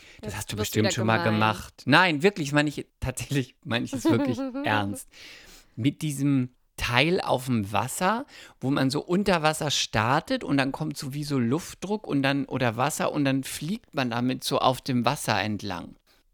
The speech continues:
Speaker 1: Wie
Speaker 2: Ach
Speaker 1: heißt
Speaker 2: so, ja, ja,
Speaker 1: das?
Speaker 2: ich, ich kenn die Teile. Mhm.
Speaker 1: Hast
Speaker 2: Würde
Speaker 1: du
Speaker 2: ich
Speaker 1: schon mal
Speaker 2: niemals machen.
Speaker 1: gemacht?
Speaker 2: Bestimmt total schlecht für die
Speaker 1: Nein?
Speaker 2: Umwelt.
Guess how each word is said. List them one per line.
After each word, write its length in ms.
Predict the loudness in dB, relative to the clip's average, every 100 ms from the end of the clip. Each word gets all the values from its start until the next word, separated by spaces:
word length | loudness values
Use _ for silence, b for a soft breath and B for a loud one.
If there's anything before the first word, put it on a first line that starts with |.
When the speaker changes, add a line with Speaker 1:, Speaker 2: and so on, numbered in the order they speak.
| _
Speaker 1:
Wie 120 | -8 -4
Speaker 2:
Ach 100 | -2
Speaker 1:
heißt 180 | -2
Speaker 2:
so, 40 | 2
ja, 160 | 4 4
ja, 100 | 2
Speaker 1:
das? 60 | 0
Speaker 2:
ich, 180 | -8 -12
ich 140 | -10
kenn 180 | -6 -6
die 80 | -6
Teile. 300 | -10 -12 -12 -10
Mhm. 240 | -8 -8 -12 -10
Speaker 1:
Hast 140 | 2
Speaker 2:
Würde 80 | 4
Speaker 1:
du 60 | 4
Speaker 2:
ich 60 |
Speaker 1:
schon 140 | 2 4
mal 80 | 4
Speaker 2:
niemals 120 | 4
machen. 240 | 4 2 2
Speaker 1:
gemacht? 160 | -4 -12
Speaker 2:
Bestimmt 300 | -8 -8 -8
total 260 | -8 0 2
schlecht 160 | 4
für 100 | 2 4
die 60 |
Speaker 1:
Nein? 100 | 4 6
Speaker 2:
Umwelt. 220 | 4